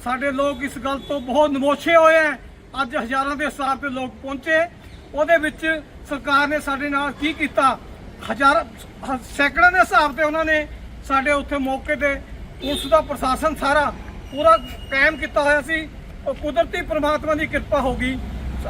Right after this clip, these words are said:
ਅਸੀਂ ਉੱਥੇ ਮੌਕੇ ਤੇ ਪਹੁੰਚ ਨਹੀਂ ਸਕੇ। ਪਰ ਸਾਡੇ ਲੋਕਾਂ ਦੇ ਨਾਲ ਬਹੁਤ ਬਦਸਲੂਕੀ ਕੀਤੀ ਜਿਹੜੀ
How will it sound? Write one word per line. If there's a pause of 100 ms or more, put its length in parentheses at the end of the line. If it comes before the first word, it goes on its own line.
ਅਸੀਂ (160)
ਉੱਥੇ
ਮੌਕੇ
ਤੇ
ਪਹੁੰਚ
ਨਹੀਂ
ਸਕੇ। (460)
ਪਰ
ਸਾਡੇ
ਲੋਕਾਂ
ਦੇ
ਨਾਲ (340)
ਬਹੁਤ
ਬਦਸਲੂਕੀ
ਕੀਤੀ
ਜਿਹੜੀ